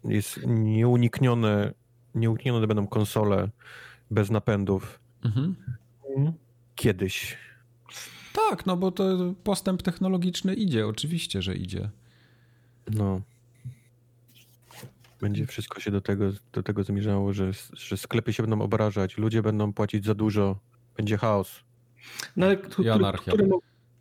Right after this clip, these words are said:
Speaker 3: który moment jest lepszy niż ten teraz, kiedy sklepów nie ma?
Speaker 2: Dokładnie.
Speaker 3: No.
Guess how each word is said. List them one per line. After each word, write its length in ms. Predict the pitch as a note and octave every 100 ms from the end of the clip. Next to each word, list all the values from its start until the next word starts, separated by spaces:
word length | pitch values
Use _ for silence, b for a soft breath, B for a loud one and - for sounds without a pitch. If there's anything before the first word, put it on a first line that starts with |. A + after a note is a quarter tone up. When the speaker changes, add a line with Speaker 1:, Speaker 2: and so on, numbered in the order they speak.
| _
Speaker 3:
który 220 | - G3 F3+
moment 260 | F3 D#3
jest 180 | D3 C#3
lepszy 280 | D3+ - D3+
niż 200 | C3+ -
ten 160 | C3+
teraz, 320 | C3 B2 A#2+ -
kiedy 200 | B2 A#2+
sklepów 400 | B2 B2 C3 C3
nie 140 | A#2+
ma? 160 | C3+ - _ _ _ A2
Speaker 2:
Dokładnie. 480 | C#3 A2+ G2 F2+
Speaker 3:
No. 80 | F2+